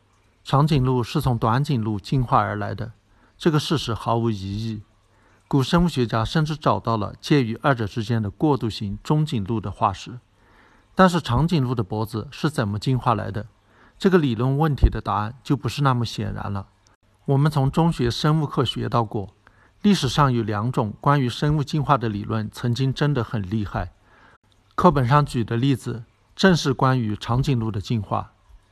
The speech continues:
第一个关于生物进化的理论是拉马克提出来的，其核心是有一种内在的动力驱使生物向前发展，而由于用进废退，习性会让生物的器官出现独特的形态。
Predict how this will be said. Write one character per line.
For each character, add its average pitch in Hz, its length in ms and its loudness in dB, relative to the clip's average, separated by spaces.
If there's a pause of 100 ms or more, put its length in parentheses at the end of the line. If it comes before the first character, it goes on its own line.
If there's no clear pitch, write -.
(640)
第 180 180 6
一 165 60 4
个 147 180 4
关 139 220 2
于 120 80 0
生 151 260 0
物 151 80 0
进 165 180 0
化 147 160 4
的 123 120 0
理 107 160 -2
论 107 200 -4
是 120 200 -6
拉 143 200 6
马 135 160 0
克 107 220 -4
提 - 180 -8
出 120 160 -4
来 107 140 -2
的， 104 200 -8 (520)
其 - 160 2
核 156 180 4
心 175 200 2
是 185 160 -2
有 143 180 4
一 147 100 2
种 131 260 -4
内 175 180 4
在 156 180 2
的 113 100 -2
动 143 220 0
力 117 140 -2
驱 - 260 -2
使 127 160 -4
生 123 240 -2
物 117 60 0
向 135 240 0
前 107 220 -6
发 110 220 2
展， 107 220 -8 (560)
而 151 140 4
由 143 180 4
于 139 260 0
用 190 220 4
进 156 220 0
废 135 200 2
退， 113 280 -4 (360)
习 - 220 -2
性 160 180 2
会 147 180 2
让 131 140 0
生 151 280 0
物 143 40 0
的 120 80 0
器 131 220 -4
官 110 240 0
出 - 180 -8
现 135 220 2
独 110 180 -4
特 156 200 2
的 117 100 0
形 101 240 -6
态。 104 240 -6